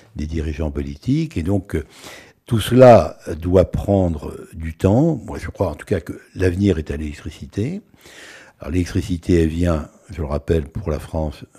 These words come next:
surtout du nucléaire, mais aussi de l'hydraulique, du renouvelable. Le renouvelable apporte une contribution qui, qui, qui est intéressante, mais l'inconvénient du renouvelable, c'est-à-dire, euh, évidemment,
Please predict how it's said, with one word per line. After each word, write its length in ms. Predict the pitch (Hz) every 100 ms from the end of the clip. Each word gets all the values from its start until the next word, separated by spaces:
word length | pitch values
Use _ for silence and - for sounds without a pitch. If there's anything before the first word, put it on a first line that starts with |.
| -
surtout 440 | - - - 90
du 160 | 78 69
nucléaire, 500 | 73 76 82 135 160
mais 80 |
aussi 200 | 95 -
de 40 | 82
l'hydraulique, 720 | 73 73 76 123 175 - _ - - - -
du 160 | 92 98
renouvelable. 720 | 95 90 78 85 123 165 131
Le 60 |
renouvelable 580 | 98 101 85 107 98 92 - _ _ _ _ -
apporte 340 | 90 101 95
une 140 | 95 80
contribution 720 | 85 - 76 82 - 92 85
qui, 540 | - - 71 67 -
qui, 240 | - - 85
qui 100 | 80
est 120 | -
intéressante, 600 | 80 - 82 - 160 160
mais 200 | 92 85 - - - - _ _ _ -
l'inconvénient 600 | - 95 95 85 82 85
du 100 | 78
renouvelable, 420 | 71 80 107 131
c'est-à-dire, 360 | - 76 82 73
euh, 260 | 76 82 -
évidemment, 420 | 71 76 85 80